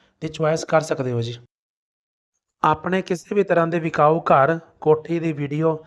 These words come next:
ਫ੍ਰੀ ਵਿੱਚ ਚੈਨਲ 'ਤੇ ਪਵਾਉਣ ਲਈ ਤੁਸੀਂ ਟੇਢੇ ਫੋਨ ਨਾਲ ਵੀਡੀਓ ਬਣਾ ਕੇ ਸਕਰੀਨ 'ਤੇ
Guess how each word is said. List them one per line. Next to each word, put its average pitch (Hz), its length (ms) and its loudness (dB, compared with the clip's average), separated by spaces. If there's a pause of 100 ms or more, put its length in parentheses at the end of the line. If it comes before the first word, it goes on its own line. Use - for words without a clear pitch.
(200)
ਫ੍ਰੀ 185 280 -2
ਵਿੱਚ 175 180 0
ਚੈਨਲ 151 340 0
'ਤੇ 156 140 2
ਪਵਾਉਣ 143 400 0
ਲਈ 170 180 2 (360)
ਤੁਸੀਂ 170 200 -2
ਟੇਢੇ 180 360 2
ਫੋਨ 165 240 0
ਨਾਲ 160 160 4
ਵੀਡੀਓ 165 320 2
ਬਣਾ 156 300 4
ਕੇ 165 260 -2 (360)
ਸਕਰੀਨ 170 480 -2
'ਤੇ 165 320 2